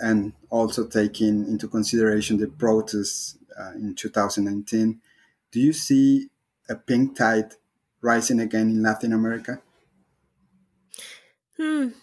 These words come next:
Speaker 2: it is hard to say, you know, because it seems that this, this very famous, uh, pendulum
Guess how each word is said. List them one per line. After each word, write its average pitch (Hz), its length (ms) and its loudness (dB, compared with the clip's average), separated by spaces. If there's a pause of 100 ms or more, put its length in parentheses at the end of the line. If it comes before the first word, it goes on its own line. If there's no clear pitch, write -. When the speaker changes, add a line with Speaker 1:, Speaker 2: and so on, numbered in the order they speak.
(140)
Speaker 2:
it 277 140 -2
is 320 240 0
hard 247 500 -6
to 214 100 -4
say, 190 360 2
you 165 280 -4
know, 208 240 -2
because 208 320 -2
it 214 220 -4
seems 262 400 -2
that 208 420 -4
this, 220 460 0
this 202 340 -6
very 226 380 0
famous, 202 680 0 (380)
uh, 190 180 -2 (140)
pendulum 185 720 2